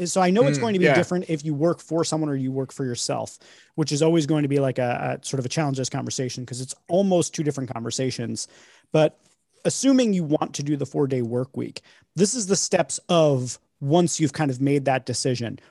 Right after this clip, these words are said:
Speaker 1: Are there any criteria or things that you need to do before actually starting to implement the four-day week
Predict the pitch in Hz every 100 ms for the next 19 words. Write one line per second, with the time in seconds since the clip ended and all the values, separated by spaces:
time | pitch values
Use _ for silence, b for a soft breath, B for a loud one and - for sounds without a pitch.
0 | b 156 208 262 - 190 - 190 185 165
1 | 170 165 165 165 151 147 151 147 151 135
2 | 135 135 131 - _ _ _ 151 - -
3 | 185 196 208 196 190 160 160 - 151 -
4 | - 165 175 165 143 160 160 143 143 123
5 | 120 - 127 117 117 110 -